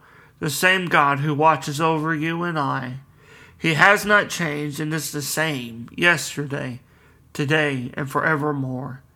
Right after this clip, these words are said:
Seek him daily in his word. He will bring his promises to you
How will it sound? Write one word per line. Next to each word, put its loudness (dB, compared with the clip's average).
Seek 0
him 2
daily 0
in -4
his -2
word. -2
He 2
will 4
bring 4
his 0
promises 2
to -4
you -2